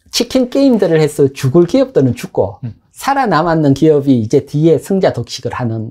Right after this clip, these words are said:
Speaker 1: 구간이라고 보시면 돼요. 그래서 지금도 보면 중국하고 우리하고 치열하게 싸우고 있고, 그래서 제품 같은 경우들은, 다른 제품 같은 경우들은 이제 살아남는 기업이 다 먹는데 전기차는 조금 다르잖아요.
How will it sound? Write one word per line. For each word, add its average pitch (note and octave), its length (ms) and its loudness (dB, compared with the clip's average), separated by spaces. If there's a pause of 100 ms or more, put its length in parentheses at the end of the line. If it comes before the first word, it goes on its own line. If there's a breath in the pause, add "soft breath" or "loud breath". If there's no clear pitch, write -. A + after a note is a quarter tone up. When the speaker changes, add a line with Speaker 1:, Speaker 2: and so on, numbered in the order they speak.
Speaker 1:
구간이라고 A2+ 600 -4
보시면 G#2 440 -8
돼요. F#2 200 -20 (600)
그래서 G3 240 0
지금도 A#3 500 0
보면 D3 520 0 (320 loud breath)
중국하고 F#3+ 520 0
우리하고 C#3+ 440 2
치열하게 F3 760 0 (640)
싸우고 E3+ 460 -4
있고, G2+ 420 -10 (240 soft breath)
그래서 F#3 320 2
제품 G3 400 0
같은 F#3 300 -2
경우들은, D3+ 600 0
다른 E3 260 0
제품 B3 320 -2
같은 E3 300 -2
경우들은 C#3 880 -2 (420 loud breath)
이제 C3+ 160 2 (540 soft breath)
살아남는 F3 720 -2
기업이 D#3 480 2
다 C3+ 180 -4
먹는데 C#3 480 2
전기차는 D3+ 680 -2
조금 C#3 300 -2
다르잖아요. G2+ 680 -8